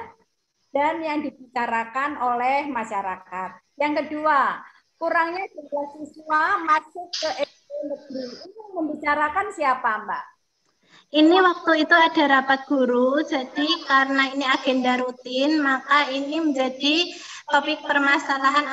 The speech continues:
Speaker 2: atau topik pembicaraan pada waktu itu, Ibu.
Speaker 1: Oh, berarti sudut pandangnya yang membicarakan orang-orang sekolahan, kan, guru dan
Speaker 2: Nggih.
Speaker 1: kepala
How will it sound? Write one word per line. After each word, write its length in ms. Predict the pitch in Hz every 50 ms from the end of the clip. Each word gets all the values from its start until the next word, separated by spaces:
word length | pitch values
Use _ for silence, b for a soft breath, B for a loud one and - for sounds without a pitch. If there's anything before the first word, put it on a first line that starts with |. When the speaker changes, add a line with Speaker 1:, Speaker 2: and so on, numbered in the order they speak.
| 269
Speaker 2:
atau 160 | - - 294
topik 240 | - 277 294 302 285
pembicaraan 640 | - 294 285 277 269 254 - 277 262 269 285 302 294
pada 240 | 294 294 302 302 277
waktu 480 | 269 269 269 - 269 277 262 262 277
itu, 420 | 277 262 - _ _ _ - 277 294 294 294 262
Ibu. 360 | 240 262 254 - - 240 233 233 240 247 226 220 220 - _ _ _ _ _ _ _ _ - 302
Speaker 1:
Oh, 120 | 269 - - -
berarti 400 | - 294 302 269 294 311 294 - 466 508 - 453
sudut 320 | 339 - 330 330 330 -
pandangnya 960 | 359 339 320 311 294 294 285 294 302 320 370 370 311 294 294 320 381 453 - _ _
yang 240 | 302 339 339 339 349
membicarakan 1120 | 359 359 311 311 - 330 330 311 311 320 320 320 320 320 - 403 415 427 440 - _ _ _ _ _ _ - - _ - _ - - - - -
orang-orang 640 | - 311 320 320 311 330 - 294 320 320 311 320 330
sekolahan, 640 | 359 - - 311 302 294 285 285 285 311 330 359 392 392 427 -
kan, 180 | 381 403 427 453 494 508 415 _ _ -
guru 320 | 302 294 285 294 320 349
dan 160 | - 269 277
Speaker 2:
Nggih. 80 | - -
Speaker 1:
kepala 320 | 302 - - - - -